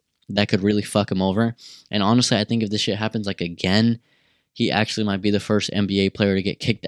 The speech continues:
out of the N B A, which I've never heard of. And if that happens, Ja Morant's gotta be one of the dumbest athletes of all time.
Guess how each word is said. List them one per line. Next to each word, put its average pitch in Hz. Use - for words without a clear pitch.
out 104
of 101
the 98
N 98
B 95
A, 107
which 101
I've 92
never 113
heard 113
of. 113
And 104
if 101
that 101
happens, 113
Ja 123
Morant's 107
gotta 104
be 104
one 101
of 104
the 95
dumbest 104
athletes 107
of 95
all 98
time. 123